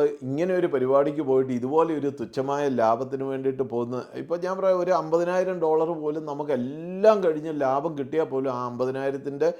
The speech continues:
പകുതി ഇരുപത്തയ്യായിരം രൂപയുടെ ടാക്സ് നമ്മൾ കൊടുക്കണം. ആ ഒരു പൈസ നമുക്ക് ഈസി ആയിട്ട് നമുക്ക് സേവ് ചെയ്യാൻ പറ്റും. നമ്മുടെ തന്നെ മോർഗേജിനകത്തേക്ക് നമ്മൾ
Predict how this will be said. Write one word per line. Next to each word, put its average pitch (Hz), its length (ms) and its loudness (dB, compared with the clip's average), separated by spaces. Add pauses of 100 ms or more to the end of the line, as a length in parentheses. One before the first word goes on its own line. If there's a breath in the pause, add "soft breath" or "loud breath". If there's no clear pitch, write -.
(240 loud breath)
പകുതി 135 240 6
ഇരുപത്തയ്യായിരം 135 800 2
രൂപയുടെ 123 380 2
ടാക്സ് 113 300 4
നമ്മൾ 120 300 0
കൊടുക്കണം. 107 460 -2 (100)
ആ 160 140 6
ഒരു 214 300 8
പൈസ 143 260 6
നമുക്ക് 147 500 4 (280)
ഈസി 156 340 0
ആയിട്ട് 147 260 4
നമുക്ക് 131 320 -2
സേവ് 123 340 0
ചെയ്യാൻ 123 240 0
പറ്റും. 113 300 -4
നമ്മുടെ 117 460 -2
തന്നെ 165 180 0
മോർഗേജിനകത്തേക്ക് 117 1300 -2 (240)
നമ്മൾ 101 300 -4